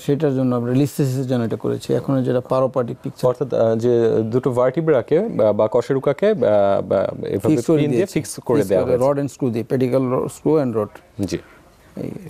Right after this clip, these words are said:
Speaker 1: কি।
Speaker 2: আহ, এবং সেই ক্ষেত্রে যে পিএলআইডির চিকিৎসার পরবর্তীতে রোগীরা, আহ,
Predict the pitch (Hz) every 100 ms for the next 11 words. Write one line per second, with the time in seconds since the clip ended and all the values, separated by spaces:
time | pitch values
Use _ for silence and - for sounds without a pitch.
0 | - - - - 87 98 98 98 117 120
1 | 123 123 - 139 147 156 147 143 165 156
2 | 160 160 170 156 - 147 147 - 170 135
3 | 131 135 - 110 107 147 127 113 117 117
4 | 113 107 107 107 107 110 104 107 104 110